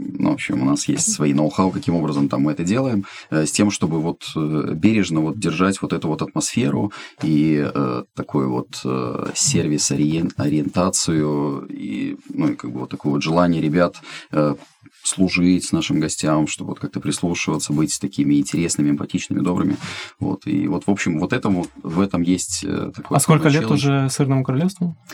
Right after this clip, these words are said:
Speaker 1: Две тысячи тринадцатый год, соответственно, нам, э, восемь, девятый уже
Speaker 2: Да,
Speaker 1: пошел.
Speaker 2: девятый год. А
Speaker 1: Ну.
Speaker 2: как, э, название пришло к вам?
Speaker 1: Э, ну, тоже
Speaker 2: Как
Speaker 1: у нас был
Speaker 2: появилась
Speaker 1: такой
Speaker 2: идея?
Speaker 1: брейнсторминг. Э, вот наши коллеги в Эстонии, они называются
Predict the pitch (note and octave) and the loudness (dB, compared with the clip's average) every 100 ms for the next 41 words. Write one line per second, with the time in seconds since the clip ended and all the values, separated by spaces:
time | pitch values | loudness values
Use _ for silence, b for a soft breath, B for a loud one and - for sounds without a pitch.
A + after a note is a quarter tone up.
0 | B B - G3 - - - - - - | B B -2 -2 0 -2 -4 -2 -2 -2
1 | - - G#2 - F2+ E2+ F2+ F2+ F2 F2 | -2 -4 -4 0 0 2 2 2 0 -6
2 | - - D#2+ D2+ D2+ C#2+ D2 G2 - - | -20 -8 -4 0 2 0 0 -2 -4 -2
3 | - F2 F2 - - - - - - D3+ | 2 2 2 -6 -20 -20 -20 -20 -2 0
4 | A#2 - - C#3+ C3 B2+ B2 B2+ C3+ B2+ | 2 0 0 4 6 4 4 2 2 0
5 | C3 C3+ _ _ _ B B - C3 E3 | -2 -8 _ _ _ B B 2 6 4
6 | - - D3 C3 C#3 C3+ C3+ C3+ B2+ A#2 | 2 0 0 2 2 4 4 4 2 0
7 | A#2+ - A#2 - - - - A#2 A2+ A#2+ | -4 -2 -2 -2 -6 -8 -2 0 0 -4
8 | B - G2 F2+ F2+ C#3+ - C3+ G2+ F#2+ | B 0 2 4 4 2 2 2 4 6
9 | C3 B2 C3 A#2+ A#2 A2 G#2+ G2+ D3 D#3 | 4 4 2 2 2 4 2 2 2 4
10 | B2 G2 - F2+ E2+ D#2 A#1 - - - | 4 4 0 -4 -4 -4 -8 -10 -14 -14
11 | - E2 - F#2 - F#2 E2+ D#2+ - D#2 | -8 -6 -2 -2 0 0 0 -4 -4 -2
12 | D2+ C#2+ A1+ - E2 D#2+ D#2 D#2 D2+ C#2+ | 0 0 -2 -2 0 0 -2 -2 -2 -2
13 | - - | -4 -4